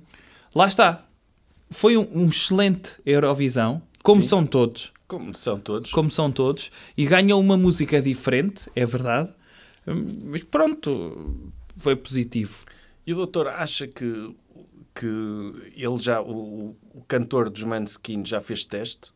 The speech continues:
Speaker 2: já provou que não tinha drogas no sangue.
Speaker 1: Eu não sei.
Speaker 2: Não
Speaker 1: Agora
Speaker 2: fez.
Speaker 1: tô, eu, agora estou curioso, mas
Speaker 2: Sim.
Speaker 1: não se sabe o resultado.
Speaker 2: Sabe-se, não tem.
Speaker 1: Não tem?
Speaker 2: Não te-, segundo o teste.
Speaker 1: Ok.
Speaker 2: Não tem. Ahm,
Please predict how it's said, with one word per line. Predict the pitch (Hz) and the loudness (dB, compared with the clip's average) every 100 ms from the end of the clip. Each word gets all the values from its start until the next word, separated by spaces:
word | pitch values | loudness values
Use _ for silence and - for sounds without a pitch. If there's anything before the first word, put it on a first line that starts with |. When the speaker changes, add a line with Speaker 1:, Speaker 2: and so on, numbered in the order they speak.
| - | -10
Speaker 2:
já | 107 | -6
provou | 107 107 113 113 | -6 -6 -6 -4
que | 110 | -8
não | |
tinha | 101 113 | -6 -6
drogas | 101 107 107 117 | -2 0 0 -4
no | 120 | -6
sangue. | - 101 123 156 - - | -4 -6 -6 -12 -18 -4
Speaker 1:
Eu | 151 | 0
não | 175 | 2
sei. | 196 226 233 - | 4 2 2 -4
Speaker 2:
Não | 196 202 | 0 4
Speaker 1:
Agora | 156 165 | 6 6
Speaker 2:
fez. | 175 233 220 - - | 4 2 0 -4 0
Speaker 1:
tô, | |
eu, | 185 | 2
agora | 139 143 | 4 2
estou | 147 180 | 2 0
curioso, | 202 185 175 | 2 2 2
mas | 156 147 135 | 0 0 0
Speaker 2:
Sim. | 143 | 0
Speaker 1:
não | 139 143 | 0 4
se | |
sabe | - 160 | 4 4
o | 170 | 2
resultado. | 170 226 233 190 | 0 0 2 2
Speaker 2:
Sabe-se, | 190 214 254 175 - | 4 4 4 2 0
não | 170 | -2
tem. | 165 202 151 | 0 -2 2
Speaker 1:
Não | 170 208 | 4 6
tem? | 196 233 330 | 6 4 4
Speaker 2:
Não | 220 127 160 | 2 2 2
te-, | - - | 0 0
segundo | - 147 220 | 2 2 0
o | 233 | 0
teste. | 151 127 117 - - | 4 4 2 -4 -2
Speaker 1:
Ok. | 123 123 123 120 147 147 | -2 2 6 6 6 2
Speaker 2:
Não | 123 123 | 0 2
tem. | 123 123 202 - _ _ _ - | 2 2 0 -10 _ _ _ -10
Ahm, | 127 135 135 135 139 131 | 0 2 4 0 -2 -8